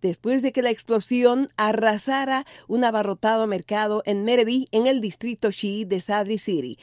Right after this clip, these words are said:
La detonación se vio seguida de un atentado suicida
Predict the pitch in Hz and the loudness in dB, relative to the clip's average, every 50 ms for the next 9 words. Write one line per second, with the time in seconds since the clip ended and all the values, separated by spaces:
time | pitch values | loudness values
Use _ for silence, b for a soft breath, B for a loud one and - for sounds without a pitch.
0 | B B B B B B 202 220 220 208 269 285 - 294 262 254 226 226 - 262 | B B B B B B 2 2 4 4 2 0 2 2 2 2 0 0 0 0
1 | 254 240 233 233 269 269 - 233 190 180 185 180 190 - - 170 170 180 190 190 | 0 0 0 0 -2 -2 -2 -2 -2 -2 -2 -2 -2 -4 -6 -6 -4 -2 -2 -2
2 | 180 175 175 175 180 180 175 - - 165 160 147 170 175 175 180 175 - 226 226 | 0 0 0 0 -2 -2 -4 -4 -6 -6 -6 -6 -4 -4 -4 -4 -4 -4 -4 -4
3 | 202 - 269 247 226 196 196 185 B | -2 0 -2 0 2 0 0 0 B